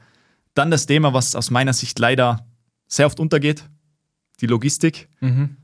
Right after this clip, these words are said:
Speaker 1: Und da schaut einfach, dass ihr kleine Produkte designt mit wenig Gewicht. Ja, ihr spart euch nicht nur Lagerplatz, sondern könnt die Produkte dann am Ende des Tages als, als Großbrief, Maxibrief oder Warenpost verschicken. Und auch hier wieder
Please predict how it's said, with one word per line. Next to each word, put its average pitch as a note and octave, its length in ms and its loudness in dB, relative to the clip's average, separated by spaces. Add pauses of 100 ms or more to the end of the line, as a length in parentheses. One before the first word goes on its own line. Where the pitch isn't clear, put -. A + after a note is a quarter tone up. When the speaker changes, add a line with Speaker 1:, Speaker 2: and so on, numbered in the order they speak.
(200)
Speaker 1:
Und A#2 280 0
da A#2+ 340 2
schaut C#3+ 280 2
einfach, C3+ 220 0
dass B2 260 -2
ihr A#2 280 2 (640)
kleine C#3+ 360 -2
Produkte C3+ 400 -2
designt A#2 540 0
mit A2+ 160 -6
wenig B2+ 240 0
Gewicht. B2 540 -4 (140)
Ja, G2+ 160 -4
ihr A2 60 -2
spart A#2 280 -2
euch G#2+ 100 -2
nicht A#2 160 -4
nur A2+ 320 0 (360)
Lagerplatz, B2+ 580 0
sondern A#2 360 -2
könnt A#2+ 240 -4
die A2+ 60 -2
Produkte A#2 400 -4
dann A2 120 -2
am G#2 120 -4
Ende A2 240 -6
des G#2 100 -6
Tages A2+ 360 -2
als, G2+ 360 -8
als G#2 220 -6
Großbrief, C3 540 0
Maxibrief A#2 600 -6 (400)
oder B2 240 0
Warenpost B2+ 420 0
verschicken. - 440 -14
Und - 320 -10 (260)
auch - 200 2
hier D3 180 4
wieder A2 280 -2